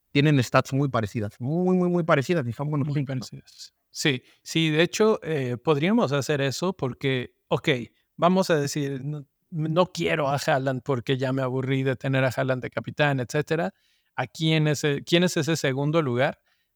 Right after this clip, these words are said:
Speaker 2: Bruno Fernández le está compitiendo muy bien a Salah desde el aspecto de asistencias y creación de jugadas y todo. Maddison le está <laughs> compitiendo también muy bien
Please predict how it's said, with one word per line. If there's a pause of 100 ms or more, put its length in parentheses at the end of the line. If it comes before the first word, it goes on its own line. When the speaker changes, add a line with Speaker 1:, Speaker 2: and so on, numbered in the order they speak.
Speaker 2:
Bruno
Fernández (100)
le
está
compitiendo
muy
bien (200)
a
Salah (460)
desde
el
aspecto
de
asistencias
y
creación
de
jugadas
y
todo. (560)
Maddison
le
está
<laughs>
compitiendo
también
muy
bien